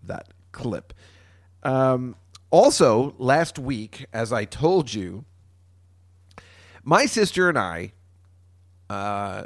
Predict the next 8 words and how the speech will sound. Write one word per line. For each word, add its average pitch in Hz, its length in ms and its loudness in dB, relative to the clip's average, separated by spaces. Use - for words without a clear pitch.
to, 101 400 -8
uh, 92 100 -4
just 98 240 -14
complete 104 720 -6
the 95 240 -8
homosexuality 107 1080 -6
<laughs> 110 360 -8
thing, 107 400 -8